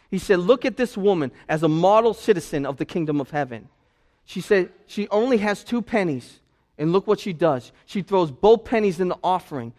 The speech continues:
She's a model of what Christianity is. Look at her, aspire to be like her, because she's like me. Amen? Do you guys see that? I want Restoration Road to be filled with women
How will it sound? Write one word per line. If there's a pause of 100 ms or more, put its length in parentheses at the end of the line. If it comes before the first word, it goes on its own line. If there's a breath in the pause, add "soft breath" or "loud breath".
(140)
She's
a
model
of
what
Christianity
is. (180 soft breath)
Look
at
her, (160 loud breath)
aspire
to
be
like
her, (200 loud breath)
because
she's
like
me.
Amen?
Do
you
guys
see
that? (200 soft breath)
I
want
Restoration
Road (600)
to
be
filled (1500)
with
women